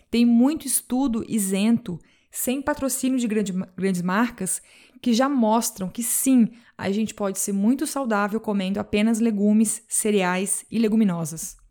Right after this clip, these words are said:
Eu que sou vegana, né? Tô bem viva aqui e bem saudável pra provar isso. Então, todo mundo que tem poder de escolha sobre o que come também não precisa comer ovos pra viver. Eu prometo falar mais sobre isso mais pra frente,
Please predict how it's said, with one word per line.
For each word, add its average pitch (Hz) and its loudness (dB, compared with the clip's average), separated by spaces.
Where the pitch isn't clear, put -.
Eu 240 8
que 269 0
sou 208 0
vegana, 190 2
né? 220 4
Tô 202 4
bem 220 8
viva 214 6
aqui 202 -4
e 220 0
bem 208 4
saudável 208 2
pra 202 2
provar 208 2
isso. 165 -2
Então, 240 2
todo 330 2
mundo 233 2
que 226 -4
tem 277 -4
poder 196 0
de 208 -2
escolha 254 -2
sobre 202 -4
o - -4
que 175 -10
come 196 0
também 233 2
não 294 0
precisa 294 0
comer 233 2
ovos 196 -2
pra 202 0
viver. 190 -2
Eu 220 0
prometo 240 4
falar 214 2
mais 202 0
sobre 196 0
isso 196 -4
mais 175 -4
pra 175 -10
frente, 196 0